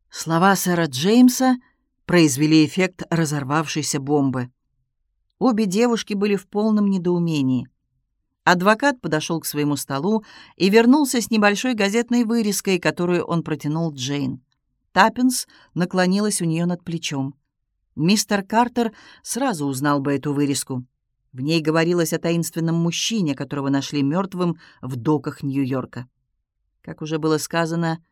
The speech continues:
мисс Таппинс», возобновил свой рассказ адвокат, «я занялся поиском доказательств того, что невозможное возможно.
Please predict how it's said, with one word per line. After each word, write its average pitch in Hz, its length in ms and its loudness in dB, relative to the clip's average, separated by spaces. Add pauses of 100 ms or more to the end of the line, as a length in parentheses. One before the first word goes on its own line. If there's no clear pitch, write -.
(200)
мисс 147 260 -2
Таппинс», 190 540 0 (380)
возобновил 185 560 2
свой 175 200 0
рассказ 180 400 -2
адвокат, 170 580 -2 (440)
«я 220 240 0
занялся 240 440 4
поиском 214 480 2
доказательств 185 960 0
того, 151 240 -2
что 175 180 -6
невозможное 180 720 -2
возможно. 175 640 -2